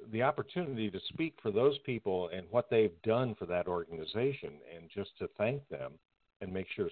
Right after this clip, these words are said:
someone was telling them how valuable they are and the time that they've expended on behalf of that organization and, by extension, the patients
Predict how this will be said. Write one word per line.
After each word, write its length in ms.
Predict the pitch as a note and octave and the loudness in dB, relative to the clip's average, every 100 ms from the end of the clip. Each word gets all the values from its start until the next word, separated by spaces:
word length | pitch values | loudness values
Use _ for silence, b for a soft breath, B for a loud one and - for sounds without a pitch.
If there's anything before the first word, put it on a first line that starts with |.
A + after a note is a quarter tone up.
| - | 0
someone 340 | B2+ C#3 G#2+ | 0 2 0
was 120 | E2 - - | -2 -6 0
telling 220 | A#2+ F2+ | 2 0
them 100 | E2 | -2
how 180 | F2 D#2+ F2 | -4 -4 -2
valuable 580 | F#2 G#2 A#2+ F#2+ E2 E2 | 0 2 2 0 -2 -4
they 180 | D#2+ D#2 | -2 -2
are 220 | D2 E2 | 0 -2
and 80 | D2+ | -6
the 100 | D2 - | -10 -2
time 200 | G#2+ G2 | -2 -2
that 140 | D#2 - | -6 -8
they've 240 | D#2 D2 | -8 -8
expended 580 | D#2+ - A2+ A2+ F2+ D2 _ _ _ | -12 -10 -6 -4 -4 -8 _ _ _
on 140 | E2 E2+ | -6 -4
behalf 400 | E2+ E2+ A#2 A#2 E2+ | -4 0 0 0 -4
of 100 | D2+ _ _ _ _ _ - | -10 _ _ _ _ _ 2
that 180 | G#2 G#2+ | 4 8
organization 680 | G#2+ G2+ F#2 G2+ G2 - G2 | 6 4 0 2 0 0 -4
and, 140 | E2+ | 0
by 100 | F2 | 0
extension, 520 | F2 - F3 - F2+ | -2 -2 -2 -2 -8
the 60 | F2 | -8
patients 540 | - A2+ G#2+ G2 F#2+ | 0 0 0 -2 -4